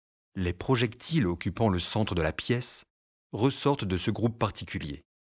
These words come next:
On distingue deux bombes de deux cent quarante millimètres à ailette de quatre-vingt-cinq kilos, qui étaient tirées par des tubes lisses et se lançaient jusqu'à deux kilomètres. L'énorme obus de calibre similaire à proximité est une bombe de Minenwerfer lourd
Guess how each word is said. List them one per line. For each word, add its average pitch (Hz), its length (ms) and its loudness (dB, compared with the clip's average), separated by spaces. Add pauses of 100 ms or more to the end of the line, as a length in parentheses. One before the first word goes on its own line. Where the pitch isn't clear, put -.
(460)
On 113 80 4
distingue 131 540 2
deux 104 240 4
bombes 120 320 2
de 95 80 2
deux 113 140 4
cent 123 200 0
quarante 107 400 2
millimètres 95 540 2
à 85 100 2
ailette 98 340 -2
de 95 140 -4
quatre-vingt-cinq 104 840 0
kilos, 73 340 -4 (420)
qui 113 120 -2
étaient 104 180 0
tirées 107 300 2
par 92 200 2
des 92 140 0
tubes 90 260 -2
lisses 90 460 -2 (180)
et 110 60 4
se - 180 -2
lançaient 87 520 -2 (160)
jusqu'à 98 280 -2
deux 95 140 0
kilomètres. - 680 -8 (920)
L'énorme 131 400 6
obus 120 280 2
de 92 100 2
calibre 110 480 2
similaire 104 540 2
à 82 60 0
proximité 98 880 -2 (460)
est - 140 -4
une 107 160 4
bombe 117 280 4
de 90 80 2
Minenwerfer 101 760 2
lourd 101 320 2